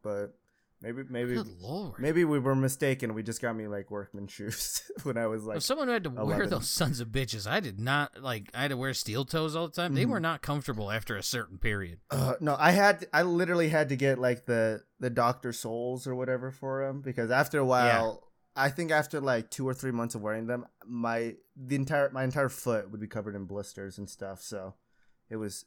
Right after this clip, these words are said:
Speaker 1: it was so <laughs> bad. But
Speaker 2: Ugh.
Speaker 1: after getting those, like I said, they're, they're pretty comfortable. Uh, they're still really heavy, I will say. They, they are actually, like, two pounds each.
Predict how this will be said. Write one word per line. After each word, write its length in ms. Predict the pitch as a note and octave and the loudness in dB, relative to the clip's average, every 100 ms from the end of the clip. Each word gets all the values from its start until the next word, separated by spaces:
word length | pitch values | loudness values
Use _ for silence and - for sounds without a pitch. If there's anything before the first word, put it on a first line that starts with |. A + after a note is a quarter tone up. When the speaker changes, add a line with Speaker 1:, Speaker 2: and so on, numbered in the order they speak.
| - | -6
Speaker 1:
it 80 | G#2+ | -6
was 160 | F#2 | -6
so 560 | - - - G2+ F#2 F#2+ G#2+ - | -8 -8 -8 -8 -6 -6 -8 -10
<laughs> 220 | - - F#3+ | -14 0 2
bad. 100 | F3 | 6
But 340 | G3+ - G#3 - - - - - - - - - | 6 6 2 -2 -10 -18 -16 -16 -14 -14 -16 -12
Speaker 2:
Ugh. 340 | C#3 B2+ C3 - - - | -6 -2 -2 -2 -8 2
Speaker 1:
after 320 | D3 A#4 G#4 | 6 6 4
getting 320 | C#4+ F3 A3 B2+ | 0 2 2 2
those, 180 | G#2+ | 2
like 120 | A#2 F3 | 2 -2
I 40 | |
said, 180 | D#3+ C3 | -2 -2
they're, 220 | C#3+ D#3 - | -2 -4 -8
they're 140 | C3+ G3+ | -6 -6
pretty 280 | - E3 | -4 -6
comfortable. 720 | D3+ B2 C3+ - C3 A2+ B2 - | -4 -4 -6 -10 -4 -4 -4 -4
Uh, 60 | B2+ | 0
they're 140 | D3 | 0
still 260 | - F#3+ C#3+ | 0 -4 -4
really 360 | G2+ A2+ A2 | -4 -6 -6
heavy, 300 | G#2+ G2+ F#2+ | -6 -6 -6
I 40 | F2+ | -10
will 160 | F#2 | -10
say. 260 | - F2+ F2 - | -10 -14 -12 -8
They, 140 | A#2 | -8
they 180 | A2 A#2+ | -4 -2
are 160 | A2+ - | -2 -2
actually, 460 | G2+ G2+ - G#2 | -6 -6 -10 -8
like, 220 | G2 F#2 _ - | -8 -10 _ -10
two 140 | A2+ | -10
pounds 320 | - G2 F#2+ | -8 -12 -10
each. 380 | G2 F#2+ - - | -14 -16 -18 -20